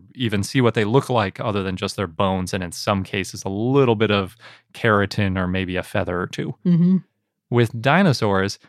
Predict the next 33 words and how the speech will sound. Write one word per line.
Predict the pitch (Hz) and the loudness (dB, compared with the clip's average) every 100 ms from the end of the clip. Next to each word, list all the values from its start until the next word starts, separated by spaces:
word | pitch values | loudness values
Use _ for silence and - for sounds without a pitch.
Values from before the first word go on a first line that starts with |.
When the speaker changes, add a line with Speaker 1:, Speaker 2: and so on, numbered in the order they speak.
| _ | _
Speaker 1:
we | 117 | -6
have | - 131 - | 0 0 0
to | 120 | 0
rely | 107 107 107 110 | 2 2 2 0
on | 104 95 95 | -2 -4 -4
what | 104 104 | -6 -4
are | 110 95 | -4 -4
called | - 110 92 - | -2 -2 -2 -4
paleospecies. | 147 151 120 101 - 110 92 - 95 92 _ _ _ | 0 2 4 2 -2 -4 -4 -2 -4 -6 _ _ _
You | 123 | 0
can | 123 135 | 2 2
also | 107 101 - 98 | 2 0 -2 -2
just | 98 92 | -2 -2
call | - 95 | 0 0
them | 92 | 0
extinct | 87 - - 101 92 | -4 -6 -4 -4 -4
species. | - - 95 - 110 107 | -8 -4 -4 -4 -6 -4
They're | 113 95 | -4 -4
the | |
same | 85 98 87 | -4 -4 -4
thing. | - 104 101 - _ _ _ - | -2 -2 -2 -6 _ _ _ -4
A | 110 | -2
paleospecies | - 151 135 - 123 123 104 | 2 4 4 2 -2 0 -2
is | 90 | -2
basically | 104 101 101 95 | -2 -2 -2 -2
just | 98 101 | -2 -6
a | |
species | - 104 92 104 92 | -4 -2 -2 -4 -4
that's | 95 | -2
only | 104 95 | 0 0
known | 92 92 | 0 -4
from | 92 101 | -6 -12
fossils. | - 110 110 135 117 - | -2 0 0 0 -2 -4